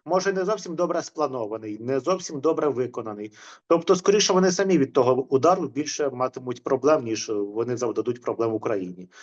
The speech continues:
Удар потенційно може бути. Остання карта, десятка мечів. Це от якраз карта така дуже тяжка, дуже серйозна. Це от якраз може говорити про якісь удари, атаки такі тяжкі. Але більшість карт, знову ж таки, позитивних.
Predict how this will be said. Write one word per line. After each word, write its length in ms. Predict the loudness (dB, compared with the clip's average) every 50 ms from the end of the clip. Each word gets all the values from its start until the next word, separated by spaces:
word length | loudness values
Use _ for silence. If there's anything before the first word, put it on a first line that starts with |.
| -20 -10 -2 2
Удар 340 | 4 4 6 4 2 2 0
потенційно 480 | -2 -2 -2 -4 -2 -4 -4 -2 -2
може 260 | 0 0 0 0 -2
бути. 220 | -2 -2 -4 -2 -4
Остання 340 | -4 0 0 0 0 0 -2
карта, 300 | 0 0 0 0 0 -2
десятка 420 | -2 0 0 0 -2 -2 -2 -6
мечів. 340 | -4 -6 -6 -6 -8 -6 -2
Це 200 | 0 2 2 4
от 200 | 4 2 2 0
якраз 340 | -2 0 0 0 -2 -2 -2
карта 400 | 0 0 0 0 -2 -6 -8 -8
така 400 | -8 -10 -12 -6 -4 -2 -2 -2
дуже 520 | -2 -2 -2 -2 -2 -4 -4 -6 -8 -12 -16 _ _ _ _ _ _ _
тяжка, 460 | -4 -4 -4 -4 -2 0 0 0 0 0
дуже 220 | -4 -4 -4 -4 -4
серйозна. 540 | -2 -4 -4 -2 -2 -2 -2 -4 -6 -12 -10
Це 120 | -6 -6
от 120 | -4 -4
якраз 300 | -4 -2 0 -2 -2 -2 -4
може 240 | -6 -6 -4 -2 -2
говорити 500 | -2 -2 -2 0 0 0 0 0 -2 -2
про 140 | -4 -4 -4
якісь 320 | -4 -4 -8 -14 -14 -12 _ -6
удари, 360 | -2 0 2 2 2 0 -4
атаки 400 | -6 -6 -4 -2 -4 -4 -4 -6 -10 -10 _ -18
такі 300 | -16 -14 -10 -10 -12 -12 -14 -20 -20 _ _ _ -2
тяжкі. 560 | 0 0 0 -2 -4 -2 -2 -2 -2 -4 -8 _ _ _ _ _ _ _ _
Але 340 | 2 2 4 6 6 6 4
більшість 500 | 4 2 0 0 2 2 0 -2 -2 -2
карт, 220 | 0 0 0 0 -2
знову 260 | -6 -4 -4 -4 -4
ж 80 | -6
таки, 220 | -10 -10 -6 -6 -8
позитивних. 960 | -6 -2 -2 -2 0 0 -2 0 2 0 0 0 0 -6 -12 -14 -14 _